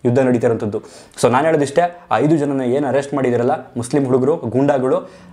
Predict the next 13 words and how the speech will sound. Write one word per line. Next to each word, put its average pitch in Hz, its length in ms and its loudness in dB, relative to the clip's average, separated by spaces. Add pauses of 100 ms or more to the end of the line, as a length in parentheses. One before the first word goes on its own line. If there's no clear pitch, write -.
(120)
ಅವ್ರಿಗೆ 120 440 0
ಯಾವ 117 200 -2
ರೀತಿ 131 220 -2
ಶಿಕ್ಷೆ - 420 0
ಕೊಡ್ತೀರಾ 139 540 0
ಅನ್ನೋದೇ 190 220 -2
ಇಂಪಾರ್ಟೆಂಟ್ 131 480 -4
ಇಲ್ಲಿ. 101 340 -8 (160)
ನೀವುಗಳೇನಾದ್ರೂ 123 720 2
ಅವರನ್ನ 117 360 0
ಬಿಟ್ರೆ 151 800 -2
ನಿಮ್ಮ 160 280 2
ಸರ್ಕಾರಕ್ಕೆ 151 840 -2